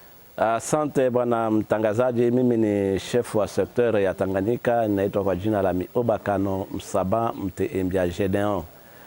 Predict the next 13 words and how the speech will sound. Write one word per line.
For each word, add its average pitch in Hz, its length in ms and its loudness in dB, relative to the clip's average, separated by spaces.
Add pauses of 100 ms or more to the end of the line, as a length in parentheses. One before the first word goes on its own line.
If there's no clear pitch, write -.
(640)
Kwa 113 140 0
hizo 139 180 2
habari, 127 320 2
habari 120 300 2
unasema 107 480 2
hapo 117 360 0
ni 110 120 2
uongo, 131 580 2
tena 120 400 2
uongo, 131 480 2
tena 120 360 0
uongo 113 380 2
sana. 98 520 -2